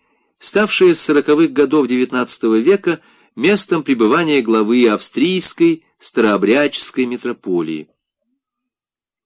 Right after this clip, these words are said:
И действительно, Кельсиев был в душе бегуном, бегуном нравственным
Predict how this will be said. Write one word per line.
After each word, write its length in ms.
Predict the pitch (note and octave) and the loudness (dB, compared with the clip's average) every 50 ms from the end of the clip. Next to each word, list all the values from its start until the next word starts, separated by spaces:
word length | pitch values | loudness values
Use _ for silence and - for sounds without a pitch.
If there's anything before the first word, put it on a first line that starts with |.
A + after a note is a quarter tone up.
| _ _ _ _ _ _ _ _ _ _ _ _ _ _ | _ _ _ _ _ _ _ _ _ _ _ _ _ _
И 100 | - G2+ | -6 -4
действительно, 720 | C3+ D3 - - - E3+ E3 - F3+ F3 E3+ E3 D#3+ - _ _ _ _ _ _ _ _ _ _ _ _ _ _ _ _ _ _ _ | -4 -4 -4 -2 -2 -2 -2 -2 -2 -4 -6 -8 -14 -18 _ _ _ _ _ _ _ _ _ _ _ _ _ _ _ _ _ _ _
Кельсиев 640 | - G#2 F#2 F2+ - - A2+ A#2 C3 C3+ C3 B2+ | -6 -4 -4 -4 -2 0 2 4 4 2 2 0
был 280 | C#3 A3 C4 A#3+ E3 A2+ | -2 0 2 4 4 2
в 100 | F#2 F2 | 2 0
душе 440 | F#2 A#2 G#2+ - - B2 A2 G2+ F#2+ | -2 -2 -2 -2 0 2 2 2 2
бегуном, 760 | G#2 C#3 D#3+ D#3 G3+ A#3+ A3+ F#3+ C#3+ A2+ G2 F#2 E2+ F2 F2 | 2 0 -2 0 -2 -2 0 2 2 2 2 0 -2 -6 -4
бегуном 680 | F2+ A#2 C3+ C3+ D#3 F3 F#3+ A3 A3 G#3+ G3 E3 D3 | -4 -2 0 2 2 2 4 2 2 2 2 0 -2
нравственным 840 | C#3 D#3+ G3 G#3 F#3+ C#3 A#2 - - - - G#2+ G#2 G2+ G2+ G2 G2+ | -2 -2 0 0 0 -2 -4 -6 -8 -8 -6 -4 -4 -2 -2 -4 -4